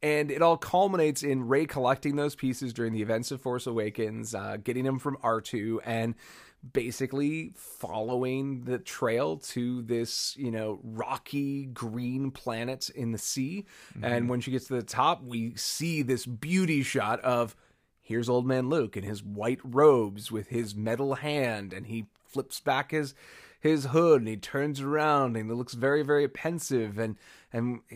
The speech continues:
Speaker 1: you know, Rey earnestly holds out his lightsaber of, like, "I've brought this to you, you, 'cause you can help save the galaxy." End credits.
Speaker 2: Yeah.
Speaker 1: And despite cliffhangers of that level of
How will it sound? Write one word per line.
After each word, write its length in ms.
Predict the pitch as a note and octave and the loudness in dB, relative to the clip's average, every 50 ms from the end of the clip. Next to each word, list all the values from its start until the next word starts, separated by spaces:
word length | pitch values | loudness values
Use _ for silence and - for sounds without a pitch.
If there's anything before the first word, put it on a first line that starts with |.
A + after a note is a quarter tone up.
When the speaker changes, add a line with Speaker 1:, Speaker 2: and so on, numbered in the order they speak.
| - - - | -20 -12 -6
Speaker 1:
you 120 | - C3 | -4 -4
know, 120 | A#2 A2 A2 | -2 -2 -4
Rey 460 | G#2+ G#2 A#2+ C3+ C#3 C#3 C3+ B2+ - - | -4 -2 2 4 4 4 4 2 4 6
earnestly 460 | E3+ E3+ F3 F3+ F3+ - - D3+ B2+ | 8 8 8 8 6 2 0 -2 -2
holds 360 | A2+ B2+ E3+ E3+ E3+ D3 C3+ | 4 8 8 8 8 6 4
out 200 | F3 E3+ F3 D#3 | 4 6 6 6
his 180 | D3 C3 A#2+ C3 | 6 4 2 4
lightsaber 640 | C3+ D#3 E3 - - - - D3 C3 A#2 A#2+ A#2 | 6 6 6 6 4 2 4 4 6 6 4 2
of, 100 | G#2+ G#2+ | 2 4
like, 160 | B2+ B2+ B2 - | 2 2 2 2
"I've 200 | F3 F#3 D#3+ E3 | 0 0 4 6
brought 260 | A3 G#3+ G3+ - - | 6 6 6 4 -2
this 220 | F3+ E3 - - | -2 -2 -2 -4
to 160 | - - - | -4 -2 -2
you, 340 | E3+ D#3 F#3 G#3+ G#3+ F#3+ C#3+ - - - - - - | 0 0 2 4 4 4 4 2 -2 -18 -20 -8 -2
you, 340 | - F#3+ A3+ A3+ G#3 F3+ D3+ | 2 4 6 8 8 8 8
'cause 240 | - E3+ E3 C#3 E3+ | 6 2 0 0 0
you 80 | A3 | 2
can 160 | G3+ G#3 G3+ F#3 | 6 6 6 6
help 240 | D#3 F#3 F3 - | 6 4 4 4
save 380 | - - - G#3 G#3 G#3+ G3+ E3+ | 2 6 8 8 8 8 6 4
the 80 | F#3 F3 | 4 6
galaxy." 760 | G3 A3 A3+ F#3+ F#3+ F3 - - - D3+ C3 G#2+ F#2 D#2+ - _ _ _ _ _ _ _ _ _ _ _ | 8 10 10 10 10 8 6 4 2 2 0 0 0 -4 -10 _ _ _ _ _ _ _ _ _ _ _
End 200 | - A2 A2 G#2+ | -8 -6 -6 -6
credits. 480 | F#2 G2+ E2+ C#2 - - - - - - _ _ _ _ - | -6 -8 -8 -10 -12 -16 -18 -18 -18 -20 _ _ _ _ -20
Speaker 2:
Yeah. 160 | - - - - _ _ _ _ _ _ _ _ _ - | -20 -20 -20 -20 _ _ _ _ _ _ _ _ _ -4
Speaker 1:
And 300 | C3 C3+ C#3+ D3 C#3+ B2 - _ _ _ _ _ _ _ _ _ - | -2 0 0 0 -2 -4 -8 _ _ _ _ _ _ _ _ _ -8
despite 520 | D3+ - E3+ D#3 - - G#3 G3 F#3+ - - _ _ _ _ _ _ _ - | -2 0 0 2 6 8 8 8 8 6 2 _ _ _ _ _ _ _ 0
cliffhangers 720 | - - B3+ C4+ - B3 A3+ A3 G3+ F#3 F3 E3+ D#3+ C3 - _ _ - - - - - - | 6 8 8 8 8 6 4 4 4 4 4 2 0 -2 -6 _ _ -14 -12 -12 -4 2 2
of 340 | D3+ C#3 C3+ C3 A#2+ A#2+ A#2+ | 2 2 2 -2 -6 -2 2
that 360 | D#3 E3+ F#3+ G3 F3 - - | 4 6 6 4 4 0 -2
level 480 | D#3 C#3 C#3 D#3 D#3 D#3+ D3 D3+ C#3+ C3+ | -2 4 6 8 8 8 8 8 8 8
of 280 | C3 B2 A2+ G2+ - | 8 8 6 2 -4